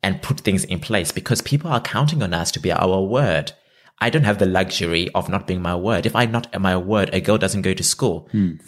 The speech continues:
Speaker 1: Th-, and the consequ-, these are the consequences. They may get into early ma-, early marriage. They may have H I V.
Speaker 2: Yeah.
Speaker 1: They may have malnutrition.
Speaker 2: Isn't it potentially forced marriages a, a, a lot of the time too?
Speaker 1: Yeah,
Speaker 2: Yeah.
Speaker 1: that's very possible.
Speaker 2: Yeah.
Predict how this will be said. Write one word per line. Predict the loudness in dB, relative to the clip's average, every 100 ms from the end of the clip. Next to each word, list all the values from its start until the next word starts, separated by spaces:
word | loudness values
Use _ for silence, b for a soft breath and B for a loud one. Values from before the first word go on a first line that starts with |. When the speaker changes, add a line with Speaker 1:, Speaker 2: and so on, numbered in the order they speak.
| -6
Speaker 1:
Th-, | -2
and | 0
the | 0
consequ-, | 2 2 2 -4 -2
these | 2
are |
the | 4
consequences. | 4 0 0 -4 -4 -4 -6 -8 b
They | 2
may | 4 4
get | 2 0
into | -2 0
early | 0 0
ma-, | -4 -6 _ -2
early | 0 0
marriage. | 0 0 0 0 -2 -8 b b
They | 0
may | 2 0 -2 b b
have | -2 -2
H | -4 -2
I | -4
V. | -2 0 0 -2 0
Speaker 2:
Yeah. | 0 2 2
Speaker 1:
They | 2
may | 2
have | 0 0
malnutrition. | 2 2 2 0 -2 -2 -4 -2
Speaker 2:
Isn't | 2
it | 2
potentially | 2 -2 0 2 2
forced | 2 0 2
marriages | 2 2 0 0 0
a, |
a, | -2 -2 -2 -4 -2 -6 -6
a | -4
lot | -2
of | 0
the | -2
time | -2 -2
too? | -2 -4 2
Speaker 1:
Yeah, | 2 2 -2
Speaker 2:
Yeah. | -2
Speaker 1:
that's | -2 -2
very | 0 0
possible. | 0 0 0 0
Speaker 2:
Yeah. | 0